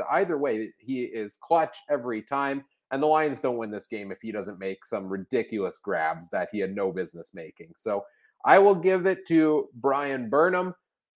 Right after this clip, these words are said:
My honorable mention this week goes to a guy that is not a player. He is not a coach. He's not a guy out on the field. I gotta give honorable mention to T S N play-by-play man Dustin Nielsen this week, who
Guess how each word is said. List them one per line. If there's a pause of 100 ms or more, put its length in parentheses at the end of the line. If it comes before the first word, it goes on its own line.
(220)
My
honorable
mention
this
week
goes
to
a
guy
that
is
not
a
player.
He
is
not
a
coach.
He's
not
a
guy
out
on
the
field. (440)
I
gotta
give
honorable
mention
to
T
S
N
play-by-play
man
Dustin
Nielsen
this
week, (140)
who